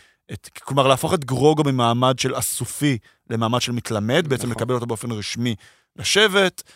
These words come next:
Speaker 1: אה,
Speaker 2: ארמור.
Speaker 1: דיאגמורר אומרת לו שהוא עדיין צעיר מדי, הוא, הוא, הוא לא יכול להגיד את המילים, אז הוא לא יכול
Speaker 2: הייתי בטוח שהוא ידבר בשלב הזה.
Speaker 1: אני גם.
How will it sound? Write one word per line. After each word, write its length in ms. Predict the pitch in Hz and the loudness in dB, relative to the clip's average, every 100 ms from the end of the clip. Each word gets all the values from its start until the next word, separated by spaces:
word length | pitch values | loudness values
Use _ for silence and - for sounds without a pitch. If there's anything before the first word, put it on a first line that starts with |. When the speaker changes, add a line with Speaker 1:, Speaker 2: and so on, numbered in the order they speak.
| _ _ _ 113 | _ _ _ -4
Speaker 1:
אה, 40 | |
Speaker 2:
ארמור. 440 | 110 110 110 110 107 | -2 -2 -2 -2 0
Speaker 1:
דיאגמורר 520 | 113 127 131 123 120 | 2 4 4 2 2
אומרת 360 | 113 120 117 | 0 0 -2
לו 60 | 110 | -4
שהוא 120 | - | -6
עדיין 160 | 107 110 | -4 -4
צעיר 220 | 120 143 | -4 -2
מדי, 140 | 147 135 | 0 0
הוא, 240 | 143 135 - | 0 0 2
הוא, 180 | 156 170 | 2 4
הוא 140 | 147 | 6
לא 80 | 160 | 6
יכול 200 | 170 160 | 6 6
להגיד 360 | 151 131 117 139 | 6 6 4 -2
את 100 | 135 | -2
המילים, 560 | 120 113 117 165 175 147 | -2 -2 0 2 2 0
אז 120 | 113 | -2
הוא 80 | 113 | -2
לא 100 | 120 | -2
יכול 280 | 120 117 117 | -2 -4 0
Speaker 2:
הייתי 300 | 147 147 180 | 2 2 0
בטוח 240 | 151 123 113 | -2 -4 -6
שהוא 160 | 117 | -6
ידבר 280 | 107 98 101 | -4 -4 -4
בשלב 520 | 98 - 90 95 95 | -6 -12 -14 -12 -12
הזה. 120 | 95 113 | -10 -6
Speaker 1:
אני 100 | 117 | -2
גם. 160 | 117 | -4